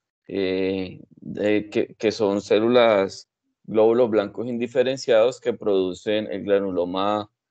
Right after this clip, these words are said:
eh, eosinófilo. Vamos, vamos a retomar desde acá, desde los tumores, eh, que por histología son productores de cartílago. Entonces, <coughs> hablemos del tumor más común,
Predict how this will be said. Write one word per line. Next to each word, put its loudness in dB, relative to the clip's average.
eh, -4
eosinófilo. 0
Vamos, 2
vamos 0
a 2
retomar 0
desde 0
acá, 0
desde -4
los 0
tumores, 2
eh, -2
que -2
por 0
histología 2
son -4
productores 0
de -2
cartílago. -6
Entonces, -2
<coughs> -2
hablemos 2
del 2
tumor -2
más -2
común, -4